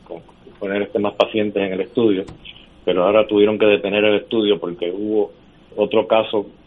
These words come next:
que no han revelado exactamente qué es lo que tiene, pero que los rumores son de que también es otro caso,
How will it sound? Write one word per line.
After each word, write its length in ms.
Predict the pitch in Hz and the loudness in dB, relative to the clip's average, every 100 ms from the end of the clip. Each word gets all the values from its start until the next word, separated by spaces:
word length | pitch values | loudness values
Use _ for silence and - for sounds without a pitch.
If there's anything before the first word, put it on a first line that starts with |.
| _ _ _ | _ _ _
que 240 | 92 85 85 | -6 -4 -4
no 180 | 95 | -4
han 200 | 107 107 107 - | -4 -4 -8 -6
revelado 480 | 104 98 95 107 104 | 0 2 4 4 4
exactamente 960 | 98 104 95 104 104 107 101 101 95 - - _ _ _ - | 0 -6 -4 -4 -4 -6 -4 -2 -2 -8 -20 _ _ _ -8
qué 180 | 113 107 | -4 -2
es 60 | |
lo 120 | 110 | -2
que 120 | 101 98 | -4 -4
tiene, 380 | 117 110 92 - _ - - _ - | 0 -2 -2 -10 _ -20 -20 _ -6
pero 240 | 87 87 | -2 -2
que 120 | 92 | -2
los 140 | 92 87 | -4 -2
rumores 460 | 92 92 107 107 - | -4 0 2 2 0
son 320 | 107 107 107 | -2 -2 -4
de 140 | 95 | -8
que 140 | 87 90 | -8 -8
también 400 | 87 92 104 104 | -6 -6 -8 -6
es 60 | |
otro 240 | 104 98 95 | -6 -4 -4
caso, 460 | 101 95 101 95 | -4 -4 -4 -4